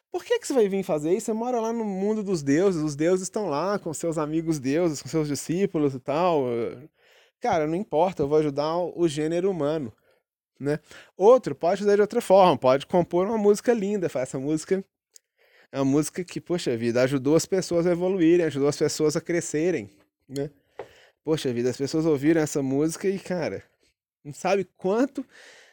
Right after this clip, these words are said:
essa música foi importante pras pessoas, assim, pelo menos da sua época, né, daquela época, dar aquele passo, né? Então, não é uma coisa universal pra todo sempre, é uma coisa que ajuda a humanidade, mesmo que seja só por um dia,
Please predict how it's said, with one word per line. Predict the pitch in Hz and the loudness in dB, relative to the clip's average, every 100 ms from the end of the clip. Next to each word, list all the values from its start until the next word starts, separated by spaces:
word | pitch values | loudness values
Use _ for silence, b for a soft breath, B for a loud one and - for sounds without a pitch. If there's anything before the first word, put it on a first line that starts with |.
| B - | B -6
essa | 160 170 165 | -4 0 0
música | 139 147 170 175 190 190 185 | 0 0 0 0 2 2 0
foi | - - 165 | -4 2 2
importante | 165 165 - - 147 170 - | 4 2 4 4 4 4 0
pras | 202 190 180 | -4 -4 -4
pessoas, | 180 165 - 156 175 | -2 -2 0 0 0
assim, | 170 160 147 127 | -2 -4 -4 -4
pelo | 123 156 156 | -4 -2 0
menos | 160 180 | -2 -2
da | 165 | -2
sua | 151 160 135 | -4 0 0
época, | 131 208 - _ 131 | 2 -2 -6 _ -6
né, | 147 170 | -4 -4
daquela | 139 - 135 117 | -4 -2 -2 0
época, | 135 202 - - 110 b b b b _ | 0 -2 -6 -16 -16 b b b b _
dar | 131 151 | -6 -4
aquele | 160 175 175 | -2 -2 0
passo, | - 135 165 - 123 | -2 -4 -6 -8 -8
né? | 127 | -8
Então, | 143 180 220 b b b b - | -6 -4 -6 b b b b -8
não | 160 | 0
é | 190 | 0
uma | 240 240 | 2 0
coisa | 202 190 185 | 0 0 0
universal | 180 165 - 170 190 196 202 170 | -2 -2 -2 -2 -2 0 0 -2
pra | 156 147 | -4 -6
todo | 151 143 | -4 -6
sempre, | 131 - 131 127 | -4 -2 -2 -2
é | |
uma | 160 180 | -2 -2
coisa | 175 180 196 | 0 0 0
que | 220 | 0
ajuda | 202 156 175 214 | 2 2 2 4
a | |
humanidade, | 214 214 233 214 190 180 | 2 2 0 0 0 0
mesmo | 139 165 202 | 0 -2 -2
que | - | -2
seja | 196 190 | -2 0
só | 180 - 165 | -2 2 2
por | 165 170 | 2 0
um | 196 | 0
dia, | 151 143 131 | 0 2 2